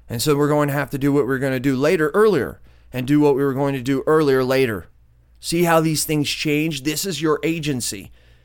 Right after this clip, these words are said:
And these are the things that you've gotta have a plan, but you've gotta constantly be per planning because life changes.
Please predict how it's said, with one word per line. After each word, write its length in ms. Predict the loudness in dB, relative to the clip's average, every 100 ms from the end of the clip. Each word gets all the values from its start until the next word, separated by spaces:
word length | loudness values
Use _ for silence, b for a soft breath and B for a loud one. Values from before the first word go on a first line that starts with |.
| b b b -10
And 140 | -4
these 180 | -2 0
are 60 | 0
the 100 | 0
things 320 | 0 -2 -2
that 140 | -4
you've 140 | -4 -2
gotta 240 | -2 0
have 160 | -2 -4
a 80 |
plan, 420 | -6 -4 -2 -2 -4
but 220 | -6 0
you've 240 | 0 0
gotta 240 | -2 -4 -6
constantly 580 | -6 -8 -6 -6 -4
be 220 | -4 -4 -6
per 240 | -6 -8
planning 640 | -8 -6 -2 0 -2 -6 -10 B
because 360 | -14 -4 -2 0
life 200 | 0 0
changes. 640 | -2 -2 -2 -4 -10 -16